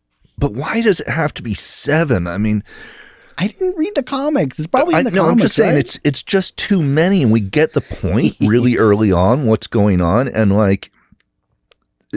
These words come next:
Speaker 1: we get the metaphor, right? We get the fantasy, we get the metaphor, we put it all together, and then it just repeats itself seven times.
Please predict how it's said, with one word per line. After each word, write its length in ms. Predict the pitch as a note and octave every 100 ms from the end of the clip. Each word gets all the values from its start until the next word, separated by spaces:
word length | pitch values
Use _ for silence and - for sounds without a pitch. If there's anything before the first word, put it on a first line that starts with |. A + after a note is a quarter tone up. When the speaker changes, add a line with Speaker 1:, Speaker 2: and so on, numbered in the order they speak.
| - _ _ _ _ _ _ -
Speaker 1:
we 180 | A#2+
get 220 | A2+ E3 -
the 80 | D3
metaphor, 640 | C3+ G#2 - A#1 G1+ - -
right? 300 | F2 F2 G#2+ _ _ _ _ _ _ _ -
We 180 | G#2 F#2+
get 200 | B2+ -
the 80 | C3
fantasy, 520 | C3 A#2+ A2+ - A2+
we 160 | G2
get 160 | F#2+ A2+
the 80 | A#2+
metaphor, 540 | G#2+ G#2 - G2+ G2+
we 140 | F#2 E2
put 220 | - A2+
it 100 | B2
all 140 | A2+
together, 680 | G#2 G2+ F#2+ F2+ F#2 F#2+ - _
and 200 | A#2 G2
then 160 | G#2+ A2+
it 140 | A2
just 300 | - G#2 -
repeats 540 | G#2 F#2+ - D3 - E2+
itself 420 | - - D2+ C#2+
seven 340 | - E2+ C#2+ C2+
times. 480 | D#2+ A1 - -